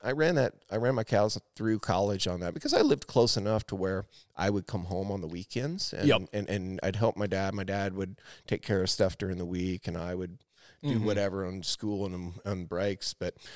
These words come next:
Speaker 1: you know, it was that first year that I really wanted, I understood that I wanted, that's,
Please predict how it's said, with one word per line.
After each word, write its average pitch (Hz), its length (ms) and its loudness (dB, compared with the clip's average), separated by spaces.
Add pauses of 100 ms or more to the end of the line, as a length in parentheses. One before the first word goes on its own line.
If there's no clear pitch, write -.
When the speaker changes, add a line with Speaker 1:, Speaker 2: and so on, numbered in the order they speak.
(300)
Speaker 1:
you 135 80 2
know, 123 80 6
it 113 60 6
was 110 100 0
that 143 220 6
first 185 320 2
year 143 300 4
that 107 180 2
I 117 160 8 (340)
really 113 460 4
wanted, 101 580 0
I 104 220 2
understood 120 680 4
that 87 180 -2
I 98 520 0 (340)
wanted, 98 280 -4
that's, - 480 0